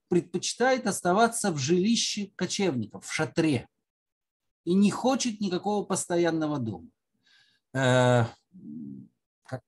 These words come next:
можно при большом желании, хотя это отчасти притян-, может быть воспринято как притянуто за уши, э, сказать и так, что,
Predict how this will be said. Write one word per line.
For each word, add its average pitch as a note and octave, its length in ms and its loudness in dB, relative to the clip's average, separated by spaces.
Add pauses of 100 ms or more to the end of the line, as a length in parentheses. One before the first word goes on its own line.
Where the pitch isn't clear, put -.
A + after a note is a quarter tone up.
(140)
можно F3+ 1080 2
при E3+ 100 0
большом E3 420 -2
желании, F#3 400 -2
хотя D3+ 260 -8
это C#3+ 180 -4
отчасти C3+ 440 -4
притян-, C3 540 0
может B2 340 0
быть A#2+ 540 -6
воспринято B2 400 -4
как A#2 160 -6
притянуто B2 540 -2
за G#3+ 240 4
уши, D3+ 320 0 (400)
э, C3 120 -4
сказать D3 440 2
и C#3+ 60 0
так, E3+ 300 4
что, C#3+ 460 -4